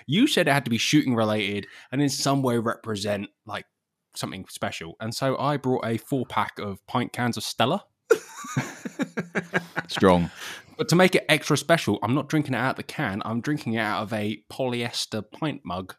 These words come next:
Speaker 1: that's also a coffee cup that you can't see if you're listening, but these guys can. Look, it's, it's branded by a gun company. It's very classy. It's
Speaker 2: Oh,
Speaker 1: white.
Speaker 2: very nice.
Speaker 1: It is a special drink to me, and I know that you guys have, like, a, a thing about supermarket lager, and I think that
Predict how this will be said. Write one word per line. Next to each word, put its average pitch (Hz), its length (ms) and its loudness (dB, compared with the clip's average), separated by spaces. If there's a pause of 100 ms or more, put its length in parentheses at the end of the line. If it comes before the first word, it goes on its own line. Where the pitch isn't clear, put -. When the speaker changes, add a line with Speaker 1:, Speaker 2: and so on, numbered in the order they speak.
(720)
Speaker 1:
that's - 220 0
also 147 360 2
a 101 120 2
coffee - 340 0
cup - 320 -10 (480)
that - 100 -6
you 180 140 -2
can't - 300 0
see 101 560 -4
if - 180 -8
you're 95 120 -6
listening, 92 500 -2
but 113 100 -6
these 196 180 -2
guys 82 260 -4
can. 127 260 -4
Look, 175 100 -6
it's, - 220 -12
it's 123 160 -4
branded 139 420 0
by 92 140 0
a 92 40 -2
gun 127 220 -2
company. 92 380 -4
It's 104 100 -6
very 170 240 4
classy. 165 560 -4 (420)
It's - 160 -8
Speaker 2:
Oh, 131 160 6
Speaker 1:
white. - 100 0
Speaker 2:
very 113 180 8
nice. 127 320 6 (340)
Speaker 1:
It 165 140 6
is 214 200 6 (120)
a 156 180 4
special 147 440 2
drink 101 480 -2
to 127 120 0
me, 110 320 -2
and 160 140 2
I 180 100 4
know 214 200 4
that 135 100 -2
you 151 140 4
guys 131 300 6
have, 113 300 4
like, 107 220 0
a, 110 140 2
a 113 60 0
thing 139 240 2
about 104 200 2
supermarket 107 560 0
lager, 98 340 -4
and 143 100 0
I 208 60 2
think 196 300 -4
that 131 160 0